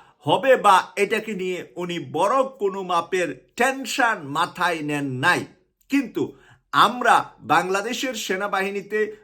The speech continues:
বহুবার বহু ক্রু, বহু ধরনের, আহ, বিশৃঙ্খলতা দেখেছি। বেগম খালেদা জিয়ার সময়ও আমরা জেনারেল নাসিমের বিশৃঙ্খলতা দেখেছি। আবার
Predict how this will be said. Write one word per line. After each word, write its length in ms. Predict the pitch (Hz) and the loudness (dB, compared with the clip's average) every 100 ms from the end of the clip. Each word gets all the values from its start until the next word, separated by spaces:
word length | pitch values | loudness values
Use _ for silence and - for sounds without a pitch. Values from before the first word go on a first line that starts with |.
| - | -14
বহুবার 640 | 113 196 247 269 240 202 - - _ 120 | 2 2 4 6 8 8 4 -8 _ 2
বহু 520 | 160 220 277 294 - | 8 8 8 4 -2
ক্রু, 420 | 196 208 208 - - - | -8 -4 -4 -6 -14 -6
বহু 460 | 127 202 247 294 | 6 6 6 4
ধরনের, 480 | 247 226 226 220 214 180 - - | 4 2 4 2 0 -2 -10 -14
আহ, 260 | - 156 165 | 0 4 4
বিশৃঙ্খলতা 1040 | 147 226 - 277 294 247 226 220 202 196 175 | 4 0 0 2 2 2 0 4 4 4 4
দেখেছি। 720 | 175 180 269 - 208 131 - - | 2 0 -2 -2 -4 -6 -8 -2
বেগম 420 | 143 175 202 185 | 0 2 2 -2
খালেদা 460 | - 220 285 285 262 | 0 2 4 4 4
জিয়ার 280 | 233 240 | 4 4
সময়ও 600 | 208 - 208 214 208 202 - | 2 -2 0 2 4 4 4
আমরা 300 | 170 185 185 | 2 4 0
জেনারেল 480 | 151 170 185 180 165 | 2 0 2 2 2
নাসিমের 520 | 165 175 226 220 196 | 0 0 -2 -2 -2
বিশৃঙ্খলতা 720 | 165 170 170 170 165 165 165 | -2 -6 -10 -6 -4 -2 -4
দেখেছি। 580 | 151 208 254 - - - _ - - - | -2 -2 -2 -6 -8 -8 _ -20 -10 4
আবার 280 | 175 220 | 6 6